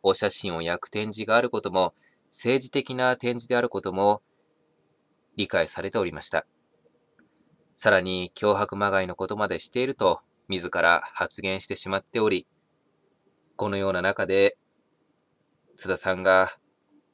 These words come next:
何を語っても反発を招くだけではないんでしょうか。津田さんには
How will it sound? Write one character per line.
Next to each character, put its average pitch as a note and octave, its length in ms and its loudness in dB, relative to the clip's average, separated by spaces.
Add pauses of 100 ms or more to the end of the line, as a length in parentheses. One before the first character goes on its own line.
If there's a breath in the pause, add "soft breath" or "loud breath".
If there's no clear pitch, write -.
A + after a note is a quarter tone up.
(240)
何 F#2+ 260 -2
を D#2+ 80 -4
語 F#2+ 220 -6
っ G#2 80 -6
て B2 140 -4
も G2 180 -2 (800)
反 G2+ 220 -4
発 - 260 -4
を G2+ 280 2 (460 soft breath)
招 G2+ 280 0
く A#2 100 -10
だ G2 120 0
け - 100 -8
で B2+ 100 -2
は F#2 100 -6
な D#2 160 -8
い G#2 40 -6
ん - 20 -10
で F2+ 100 -6
し - 100 -6
ょ D#2+ 40 -8
う - 20 -14
か。 - 180 0 (1700)
津 G#2 100 -4
田 G2+ 100 4
さ G2 140 0
ん F#2+ 60 0
に G2 120 -4
は F2+ 320 4